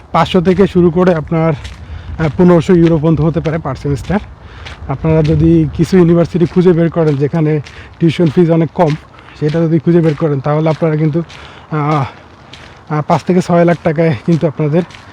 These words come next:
আহ, বাজেটে কিন্তু আপনারা কিন্তু চলে আসতে পারেন। পাঁচ থেকে ছয় লাখ টাকা টিউশন ফি দি-, দি-, দিয়ে আপনারা কিন্তু পড়াশোনা করতে পারেন per year। So এটা, এটা হতে পারে আপনাদের জন্য অনেক ভালো একটা খবর। So এটা আপনারা করতে পারেন।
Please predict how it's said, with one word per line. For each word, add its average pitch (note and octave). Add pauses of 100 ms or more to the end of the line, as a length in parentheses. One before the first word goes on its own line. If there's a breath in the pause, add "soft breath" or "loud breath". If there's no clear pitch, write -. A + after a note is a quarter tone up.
(280 loud breath)
আহ, C#3
বাজেটে D3
কিন্তু D3
আপনারা D3+
কিন্তু D#3
চলে D#3
আসতে D3
পারেন। C3+ (540 loud breath)
পাঁচ D3+
থেকে E3
ছয় D3+
লাখ D3+
টাকা D3+
টিউশন D3
ফি E3+
দি-, D3
দি-, C#3
দিয়ে E3
আপনারা C#3
কিন্তু C#3
পড়াশোনা C#3
করতে D#3+
পারেন B2
per A#2
year। G#2+ (720 loud breath)
So F3
এটা, E3
এটা E3
হতে F3
পারে F3
আপনাদের D3+
জন্য D#3+
অনেক D3+
ভালো C3 (420 loud breath)
একটা D#3+
খবর। C#3+ (600 loud breath)
So D#3+ (300 loud breath)
এটা E3+
আপনারা F#3
করতে E3+
পারেন। D3+